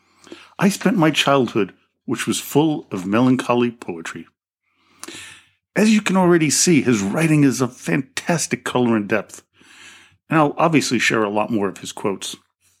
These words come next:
Bunin's family was quite close, and his father instilled in the young Ivan a sense of the great importance of education,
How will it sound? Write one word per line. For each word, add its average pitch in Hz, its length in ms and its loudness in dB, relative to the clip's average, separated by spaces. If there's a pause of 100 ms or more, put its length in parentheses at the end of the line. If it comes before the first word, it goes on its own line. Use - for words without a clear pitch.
(1500)
Bunin's 294 480 2
family 151 380 4
was 110 180 2
quite - 460 -6
close, - 520 -4 (440)
and 139 100 4
his 165 140 2
father 214 440 0
instilled 180 720 -2
in 135 100 -2
the 139 80 4
young 135 260 2
Ivan 120 400 -2
a 120 60 -10
sense 214 320 0
of - 220 -6
the - 60 -8
great 202 360 -4
importance - 500 -6
of 113 100 -6
education, 110 720 -2